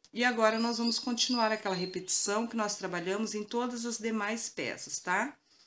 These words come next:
Vamos virar o nosso trabalho, certo? E como eu expliquei pra vocês também nas outras peças,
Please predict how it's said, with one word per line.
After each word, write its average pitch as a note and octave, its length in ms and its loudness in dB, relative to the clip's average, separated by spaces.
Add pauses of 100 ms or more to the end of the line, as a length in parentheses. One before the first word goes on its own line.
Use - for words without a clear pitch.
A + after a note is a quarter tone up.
(120)
Vamos F3+ 320 0
virar D#3+ 440 2
o C#3+ 60 -2
nosso C3+ 300 -4
trabalho, C3 760 -6 (2500)
certo? D#3 600 -4 (280)
E G3+ 80 -10
como B3+ 260 2
eu C#4 60 4
expliquei B3+ 400 0
pra G#3+ 160 -4
vocês G3 340 -2
também D#3 580 -4
nas F3 240 -4
outras D3+ 380 -2
peças, E3+ 640 -2